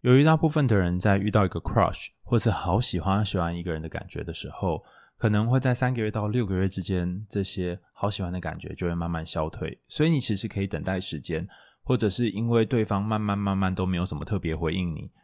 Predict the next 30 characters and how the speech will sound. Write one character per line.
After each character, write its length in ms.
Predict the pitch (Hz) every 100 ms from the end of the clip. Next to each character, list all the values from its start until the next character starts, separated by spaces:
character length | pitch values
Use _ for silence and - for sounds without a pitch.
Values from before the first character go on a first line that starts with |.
| _
然 140 | - 78
后 80 |
你 140 | 90 87
可 120 | 85
能 220 | 73 71
就 300 | - 78 76
太 160 | - 95
过 120 | 95
心 160 | 95 90
碎， 320 | - 78 98
所 180 | - 87
以 80 | 80
就 260 | 90 82 78 _
淡 240 | 107 92
化 260 | 82 101 82
出 220 | - 85
这 100 | 90
段 160 | 80 78
关 240 | 73 73
系 220 | - 67
了。 160 | - - _ _ _ _ _ -
这 100 | 170
也 80 | 127
是 120 | 143
为 120 | 139
什 120 | 120
么 160 | 95 87
小 180 | - 90
慧 140 | 107
说 220 | - 95